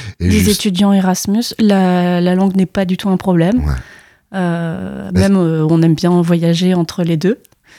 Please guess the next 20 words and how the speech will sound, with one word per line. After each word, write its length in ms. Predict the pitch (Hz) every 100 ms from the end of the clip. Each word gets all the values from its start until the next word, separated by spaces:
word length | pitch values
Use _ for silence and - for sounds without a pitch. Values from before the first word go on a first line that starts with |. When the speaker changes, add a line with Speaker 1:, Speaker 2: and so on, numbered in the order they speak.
| -
Speaker 1:
Et 40 |
ce 100 | 80
qui 120 | -
est 40 | 90
mieux, 200 | 92 101
parce 180 | 92 -
que 80 | 85
ça 160 | -
évite, 600 | 82 78 78 71 82 85
euh, 420 | 80 73 73 71 69
beaucoup 340 | 76 78 87
l'entre-soi 680 | 85 82 - 76 - 82 82
ou 140 | 80
les, 280 | 71 73 71 71 -
ou 120 | 73
les 100 | 73
sachants 460 | - 80 - 85
autour 240 | 82 - 69
du 120 | 71
théâtre. 360 | 71 73 -